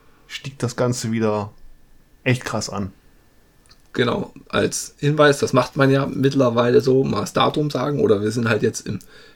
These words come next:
Speaker 2: Februar einundzwanzig, also das erste Jahr in der Pandemie. Podcasts werden dann noch in fünfhundert Jahren gehört. Wir wissen noch nicht so <laughs> richtig, wo es hingeht, aber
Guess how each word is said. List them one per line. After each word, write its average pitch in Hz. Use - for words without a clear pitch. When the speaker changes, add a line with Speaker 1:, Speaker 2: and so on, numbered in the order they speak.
Speaker 2:
Februar 135
einundzwanzig, 123
also 107
das 101
erste 127
Jahr 113
in 123
der 107
Pandemie. 117
Podcasts 131
werden 123
dann 127
noch 123
in 113
fünfhundert 127
Jahren 117
gehört. 135
Wir 107
wissen 135
noch 123
nicht 185
so 131
<laughs> -
richtig, 143
wo 131
es 143
hingeht, 165
aber 110